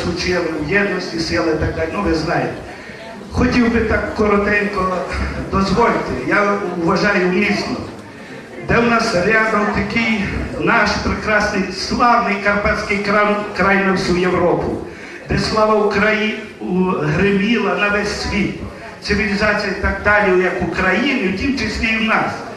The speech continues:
Уряд Скелі, так, Скелі, де була фортеця, де князівство, князь Ярослав Осмолоса, і де боровся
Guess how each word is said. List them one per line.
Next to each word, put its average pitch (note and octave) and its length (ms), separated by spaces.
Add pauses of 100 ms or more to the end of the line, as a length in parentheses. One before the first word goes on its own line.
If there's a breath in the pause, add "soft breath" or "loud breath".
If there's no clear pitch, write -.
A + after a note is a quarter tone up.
(880 loud breath)
Уряд G3 440
Скелі, G3+ 1040 (280)
так, - 200
Скелі, F#3 520
де F3+ 60
була F#3 340
фортеця, F3+ 580
де G#3 60
князівство, G3 1000 (100)
князь G#3 280
Ярослав G3+ 380
Осмолоса, F#3+ 640 (220)
і A3 40 (140)
де B3 220
боровся A#3+ 520